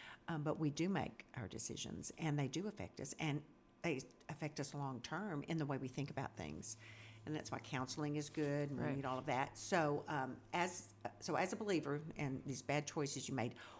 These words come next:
Speaker 1: when did you, when do you think was a pivotal moment in your life when everything kind of switched? Where, like, I mean, the Lord was still, you knew you were a believer, but yet
Speaker 2: Right.
Speaker 1: you weren't following him
Speaker 2: Right.
Speaker 1: in the way you are today. What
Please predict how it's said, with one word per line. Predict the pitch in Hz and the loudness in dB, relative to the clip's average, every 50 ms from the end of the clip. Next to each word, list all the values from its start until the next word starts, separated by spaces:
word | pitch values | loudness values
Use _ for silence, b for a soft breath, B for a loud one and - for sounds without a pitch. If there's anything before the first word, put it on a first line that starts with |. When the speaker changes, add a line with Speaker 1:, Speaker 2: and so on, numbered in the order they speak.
| B B - | B B 0
Speaker 1:
when | - 214 214 214 214 220 226 226 220 220 - 156 | 4 4 6 6 8 6 6 4 4 2 -2 0
did | 151 165 165 156 - - | 2 4 4 4 4 2
you, | 160 160 160 160 160 160 156 156 156 - - - - - - | 2 4 4 4 4 4 4 2 0 -2 -6 -12 -20 -10 -4
when | - 196 196 | 0 2 2
do | 202 208 | 4 4
you | 202 196 190 | 4 4 2
think | 190 - 175 165 151 - - | 2 2 0 0 0 0 -2
was | 127 - | -4 -4
a | - | -6
pivotal | - - - 196 175 180 175 165 | -8 -4 -2 0 0 2 2 2
moment | 156 160 151 156 143 147 - | 2 0 0 0 -2 -2 -2
in | 147 147 | -2 0
your | 143 143 | 0 0
life | 135 135 135 - - | 0 -2 -2 -4 -4
when | 131 127 - - - - - - | -4 -4 -6 -8 -12 -8 -4 -2
everything | 143 - 147 143 - 135 127 | -2 -2 -2 -2 -4 -4 -4
kind | - 139 - | -4 -4 -6
of | - | -4
switched? | - - - - - - - - - - - - - - - | -6 -8 -8 -10 -12 -12 -8 -6 -6 -6 -6 -10 -20 -10 -4
Where, | - 143 127 | -2 0 2
like, | 123 - - - - B B B B B B B B - | 2 0 -2 -4 -10 B B B B B B B B 2
I | |
mean, | 156 156 156 147 139 143 - - | 4 6 6 6 4 2 -2 -4
the | - 147 | 0 4
Lord | 165 185 208 190 | 6 6 6 6
was | 190 190 - | 6 6 6
still, | - - 185 165 170 - | 6 6 6 6 6 4
you | - 160 156 | 4 2 2
knew | 151 165 175 190 | 4 4 4 2
you | 190 180 170 170 | 0 0 0 0
were | 175 180 175 | 0 0 0
a | 175 | 0
believer, | 170 156 151 147 147 139 139 139 | 2 4 4 4 4 4 2 2
but | 143 143 143 143 147 | 2 2 2 2 2
yet | 160 156 151 - | 4 4 4 4
Speaker 2:
Right. | 156 151 | 2 0
Speaker 1:
you | 143 | 0
weren't | 143 147 147 - - - | 0 -2 -2 -4 -6 -2
following | 165 143 139 131 135 - - 131 135 | 2 2 2 2 2 0 -2 -2 -2
him | 139 127 143 123 117 117 | -2 -2 -2 -2 -2 0
Speaker 2:
Right. | 117 - 156 160 - - B B B B B B | 0 0 -2 -2 -4 -8 B B B B B B
Speaker 1:
in | 139 143 | -4 -2
the | 139 | 0
way | 135 131 123 | 0 0 0
you | 120 120 117 | 0 2 2
are | 107 - | 2 2
today. | - - 139 - 113 - 113 - - | 0 -2 -4 -2 -2 -4 -4 -4 -4
What | 165 170 170 170 - | 0 4 4 4 4